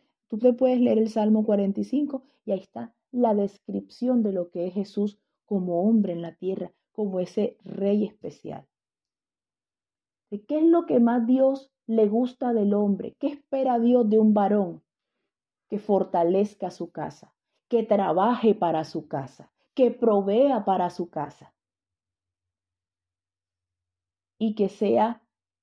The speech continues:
suave con su, con su, su, su mujer, con sus hijas, y que a los va-, y que a los hijos, les, a los varones, les enseñe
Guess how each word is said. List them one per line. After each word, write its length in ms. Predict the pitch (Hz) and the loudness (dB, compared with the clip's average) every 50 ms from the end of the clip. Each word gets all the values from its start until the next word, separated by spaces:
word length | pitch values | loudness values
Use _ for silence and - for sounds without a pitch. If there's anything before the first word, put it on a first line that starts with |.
| _ _ _ _ _ _ _ _ _ _ _ _ | _ _ _ _ _ _ _ _ _ _ _ _
suave 600 | _ _ - - 240 240 233 233 233 214 190 180 | _ _ -6 -2 2 2 2 2 2 0 0 -2
con 200 | - - 190 190 | -2 -4 -6 -6
su, 340 | 190 - - 202 185 175 - | -6 -6 -4 -4 -4 -4 -6
con 220 | - - 190 190 180 | -6 -6 -6 -6 -8
su, 200 | - - 202 180 | -8 -8 -10 -10
su, 540 | - - - - - - - 196 180 170 170 | -10 -16 -20 -20 -16 -8 -6 -6 -6 -6 -6
su 160 | - 208 185 | -6 -6 -4
mujer, 640 | 185 180 185 170 - 202 202 220 220 214 208 208 - _ | -4 -4 -6 -6 -4 -2 -2 0 0 -2 -2 -4 -10 _
con 220 | _ - 196 190 175 | _ -6 -6 -6 -6
sus 320 | - - 180 170 - - 220 | -8 -10 -10 -10 -6 -2 0
hijas, 460 | 226 233 208 - 190 - 151 - _ _ _ _ _ _ _ _ _ _ _ | 0 0 0 -2 -6 -12 -14 -18 _ _ _ _ _ _ _ _ _ _ _
y 160 | - 233 214 | -6 -6 -4
que 120 | - - 226 | 0 2 2
a 80 | 214 | 4
los 220 | 196 202 190 175 202 | 4 2 0 -2 -2
va-, 140 | 196 - - | -4 -4 0
y 220 | 214 202 202 196 | 0 0 0 -2
que 160 | - _ 220 208 | -4 _ 0 2
a 40 | |
los 240 | 190 180 180 180 - | 2 2 0 2 4
hijos, 480 | 320 330 311 311 196 180 180 - _ _ _ _ _ _ _ _ - | 4 4 4 4 -2 -6 -8 -10 _ _ _ _ _ _ _ _ -2
les, 360 | 214 220 214 208 208 - - | 0 2 2 0 0 -4 -4
a 80 | - 190 | -2 2
los 220 | 196 190 185 185 | 2 2 2 2
varones, 560 | 180 180 180 214 254 262 240 196 165 175 - _ | 2 4 4 6 4 4 4 2 0 -4 -8 _
les 240 | - 190 185 180 - | -4 -4 -4 -4 -4
enseñe 760 | 185 175 170 165 - - 214 220 226 208 185 175 175 190 - | -8 -8 -8 -12 -2 0 0 2 4 2 2 0 -4 -8 -12